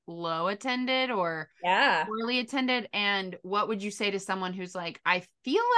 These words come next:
Speaker 1: like I'm in my gift. Like, I,
Speaker 2: Yeah.
Speaker 1: I feel like I'm talking about what I'm born to, you know, or what my assignment is right now," to put it in your words,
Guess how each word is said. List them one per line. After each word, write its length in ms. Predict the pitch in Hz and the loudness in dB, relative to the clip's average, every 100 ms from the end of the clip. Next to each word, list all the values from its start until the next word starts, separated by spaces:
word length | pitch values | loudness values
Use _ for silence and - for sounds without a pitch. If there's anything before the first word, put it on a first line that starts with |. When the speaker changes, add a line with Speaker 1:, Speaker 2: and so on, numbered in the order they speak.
| 453 | 4
Speaker 1:
like 120 | 415 | 4
I'm 180 | 392 381 | 2 2
in 120 | 381 | -2
my 180 | 381 370 | -2 -2
gift. 500 | 247 302 392 - - | -2 0 2 0 -2
Like, 400 | 226 202 185 - | 2 2 0 2
I, 520 | 196 196 196 190 185 - 208 | 6 8 6 4 0 -6 -4
Speaker 2:
Yeah. 80 | 294 220 _ 240 | -2 -2 _ 2
Speaker 1:
I 80 | |
feel 260 | 269 - 403 453 | 2 4 6 6
like 100 | 403 | 4
I'm 100 | 359 | 4
talking 380 | 330 349 359 370 | 6 6 6 2
about 140 | 339 | 4
what 100 | 285 | 4
I'm 120 | 311 | 2
born 460 | 269 294 320 339 269 - _ - | 2 2 2 -2 -8 -14 _ -10
to, 280 | 311 269 254 | -8 -2 0
you 80 | |
know, 160 | 262 226 | 2 0
or 160 | 220 226 | -2 0
what 240 | 202 254 | 2 4
my 140 | 254 | 4
assignment 560 | 269 269 294 294 269 214 | 2 4 4 6 4 2
is 180 | 226 214 | 0 2
right 160 | 196 | 2
now," 220 | 196 180 175 | 4 4 2
to 160 | - | -4
put 160 | - 202 | -2 0
it 100 | 196 | 2
in 140 | 185 | 0
your 160 | 180 170 | -2 -2
words, 280 | 160 160 | -2 -4